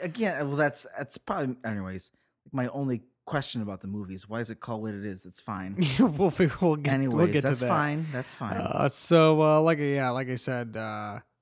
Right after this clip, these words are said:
Speaker 2: each week's, uh, episode, each week's movie is revealed in the prior episode, so you too can join in on the madness. So make sure you listen to the end of every episode. That's where we let you know what the next movie is gonna be and where you can watch it,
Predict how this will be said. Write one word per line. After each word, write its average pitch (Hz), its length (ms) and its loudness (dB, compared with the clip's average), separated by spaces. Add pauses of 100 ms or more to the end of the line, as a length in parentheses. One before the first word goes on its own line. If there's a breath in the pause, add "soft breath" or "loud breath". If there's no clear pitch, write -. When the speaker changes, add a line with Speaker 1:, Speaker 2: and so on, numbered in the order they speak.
(140)
Speaker 2:
each 135 220 -8
week's, 135 460 -4
uh, 120 300 -2
episode, 160 500 -4
each 214 180 0
week's 190 180 0
movie 180 300 6
is 170 140 2
revealed 160 240 6
in 147 60 2
the 139 60 0
prior 135 220 2
episode, 131 280 -2
so - 100 -2
you 135 140 0
too 139 180 -2
can 127 160 -2
join 135 200 2
in 131 80 0
on 113 100 -4
the 117 60 -4
madness. 160 600 0 (320 loud breath)
So - 140 -6
make 131 200 -2
sure 131 140 -2
you 123 80 -2
listen 127 260 -4
to 127 40 -4
the 120 140 -4
end 131 140 -4
of 127 100 -4
every 127 200 -2
episode. 127 340 -4
That's 123 220 -6
where 127 100 -4
we 127 120 -6
let 117 140 -6
you 120 100 -6
know 123 360 -2 (160)
what 165 220 -2
the 175 60 -2
next 147 220 -2
movie 131 160 0
is 120 80 -4
gonna 123 140 -4
be 120 180 -4
and 117 160 -4
where 127 260 -2
you 127 440 -2
can 117 560 -6
watch 135 560 -4 (120)
it, - 540 -8